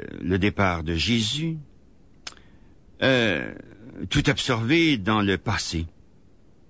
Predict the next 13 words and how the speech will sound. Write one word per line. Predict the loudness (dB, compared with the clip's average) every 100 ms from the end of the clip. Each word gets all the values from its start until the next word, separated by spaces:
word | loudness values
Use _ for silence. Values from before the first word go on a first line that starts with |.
| -6 -4
absente | -2 -4 -2 0 2
de | 0
la | 0
terre | -2 0 0 0
et | 0
de |
la | 0 0
vie. » | -2 -8 -14 -20 -20 -20 -20 -20 -20 -20 -4
Elle | 0
avait | 2 2
perdu | 0 -4 0 -2 -2 -8 -20 -20 -20 -20 -20 -20 -20 -20 -20 -20 -12
son | 0 2
mari, | 2 2 0 -2